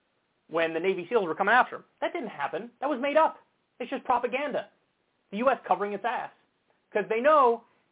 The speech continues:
if Biden approved, uh, approved the military raid, uh, pro-, approved the exercise, and they knew civilians were gonna die, well, that's a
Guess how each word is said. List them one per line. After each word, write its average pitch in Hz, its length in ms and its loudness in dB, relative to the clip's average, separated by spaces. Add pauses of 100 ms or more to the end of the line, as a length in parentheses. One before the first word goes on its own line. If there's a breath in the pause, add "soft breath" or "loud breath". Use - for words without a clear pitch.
(180)
if 202 60 0 (440)
Biden 311 320 2
approved, 262 640 -6 (840)
uh, 175 360 6 (400)
approved 254 640 -4 (800)
the 180 60 -2 (100)
military 214 420 4 (100)
raid, 120 240 -6 (420)
uh, 156 200 4 (160)
pro-, 247 200 -2 (100)
approved 247 320 -6
the 196 120 -4
exercise, 165 540 -8 (500)
and 165 580 0 (1400)
they 214 100 4
knew 226 520 2 (240)
civilians 196 380 4
were 175 140 -2
gonna 165 100 0
die, 175 300 4 (640)
well, 277 120 2
that's 247 180 4
a 226 40 8